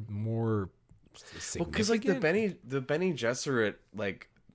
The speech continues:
Speaker 2: they're often, like, accused of having, like, running a shadow government. And, like, 'cause they all
Speaker 1: Yeah.
Speaker 2: have, like, they're all, like, basically whispering to all of these house leaders. Like,
Speaker 1: Yeah.
Speaker 2: they all have their own, like, truth sayers or whatever.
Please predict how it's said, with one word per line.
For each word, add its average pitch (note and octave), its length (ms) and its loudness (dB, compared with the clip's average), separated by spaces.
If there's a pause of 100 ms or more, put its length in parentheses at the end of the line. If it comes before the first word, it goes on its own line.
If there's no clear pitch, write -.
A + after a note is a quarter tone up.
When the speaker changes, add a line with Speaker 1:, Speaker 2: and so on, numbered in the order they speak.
(640)
Speaker 2:
they're B2 260 0
often, B2+ 480 0
like, G#2 200 -4
accused F2+ 600 -6
of F2 140 -6
having, F2 420 -6
like, E2 260 -8
running F2+ 280 -4
a D#2+ 60 -6
shadow D#2+ 440 -6
government. C2+ 720 -12 (300)
And, E2+ 200 -8
like, D#2 160 -8
'cause A2 180 -6
they A2 160 4
all C3 200 6
Speaker 1:
Yeah. A2+ 200 0
Speaker 2:
have, G2 140 -2
like, E2+ 400 -8
they're G#2 240 -2
all, A#2 320 2
like, E2+ 220 -6
basically E2+ 540 -6
whispering D#2 580 -10
to - 100 -8
all D#2+ 320 -6
of D2 100 -14
these C#2+ 320 -12
house D2+ 280 -12
leaders. - 640 -14 (520)
Like, G#3+ 100 2
Speaker 1:
Yeah. - 60 -6
Speaker 2:
they F#2 160 -2
all F#2 160 2
have F2+ 260 -4
their D#2+ 200 -4
own, D2 280 -10
like, B1+ 160 -14
truth - 260 -14
sayers A#1+ 480 -12
or B1 80 -14
whatever. G#1+ 340 -16